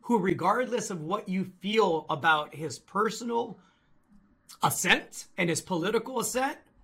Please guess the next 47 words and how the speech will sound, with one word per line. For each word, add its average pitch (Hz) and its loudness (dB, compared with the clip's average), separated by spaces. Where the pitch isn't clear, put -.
has 139 -6
now 320 6
got 285 0
a 170 0
serious 262 0
crisis 214 2
that 175 -4
I 226 4
don't 247 2
think 233 -4
he 226 -2
actually 208 4
survives. 190 2
I 170 -2
don't 220 -4
think 196 -6
he - -6
survives 185 -6
this 147 -10
go 147 -8
around. 127 -8
They've 127 -10
tried 220 6
to 247 2
impeach 233 -2
him 226 -4
twice. 190 0
People 262 4
are 233 6
taken 226 4
to 208 -2
the 180 -4
streets, 277 -6
and 185 0
you 185 -2
can't 240 -2
contain 208 -2
inflation. 180 -4
You're 160 -4
not 190 -2
just 151 -12
gonna 190 -6
put 180 -6
it 180 -2
in 165 -4
a 139 -6
box 156 2